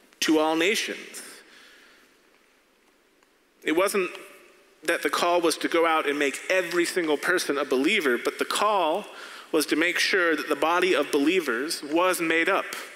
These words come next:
from people of all nations. It was no longer restricted to one group. And indeed, even today, the church is called to be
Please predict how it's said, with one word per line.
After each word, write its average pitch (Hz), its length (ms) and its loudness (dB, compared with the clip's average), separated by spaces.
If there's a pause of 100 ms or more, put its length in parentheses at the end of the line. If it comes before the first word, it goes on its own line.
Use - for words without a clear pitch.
(420)
from 139 180 -4
people 127 500 0 (680)
of 147 100 0
all 151 220 2
nations. - 600 -4 (1900)
It 147 80 -12
was 151 120 -4
no 160 160 2
longer 180 280 2
restricted 160 760 -2
to 139 100 0
one 143 400 -2 (100)
group. 165 380 0 (1800)
And 147 120 0
indeed, 156 420 0
even 160 260 0
today, 147 460 2
the 131 100 -2
church 180 320 0
is 147 140 -2
called 165 380 0
to - 60 -4
be 139 340 0